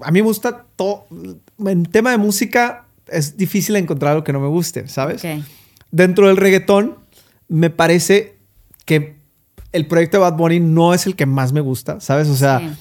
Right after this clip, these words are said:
Speaker 1: disfruto más la música de otros cantantes,
Speaker 2: Sí.
Speaker 1: pero me llama
Speaker 2: Reggaetoneros.
Speaker 1: muchísimo la atención. Ajá,
Speaker 2: Ujú.
Speaker 1: me llama muchísimo la atención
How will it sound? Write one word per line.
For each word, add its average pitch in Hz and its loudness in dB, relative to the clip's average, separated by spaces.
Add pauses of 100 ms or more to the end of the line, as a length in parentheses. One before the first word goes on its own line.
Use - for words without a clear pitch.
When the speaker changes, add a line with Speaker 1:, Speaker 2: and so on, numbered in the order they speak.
(140)
Speaker 1:
disfruto 147 0
más 170 2
la 170 2
música 165 -2
de 139 2
otros 143 -4
cantantes, 143 -2 (100)
Speaker 2:
Sí. 160 -14
Speaker 1:
pero 165 4
me 170 4
llama 170 2
Speaker 2:
Reggaetoneros. 220 0
Speaker 1:
muchísimo 226 -2
la 208 0
atención. 165 -4
Ajá, 147 0 (120)
Speaker 2:
Ujú. 175 -6
Speaker 1:
me 165 2
llama 170 2
muchísimo 202 0
la 208 -2
atención 170 -2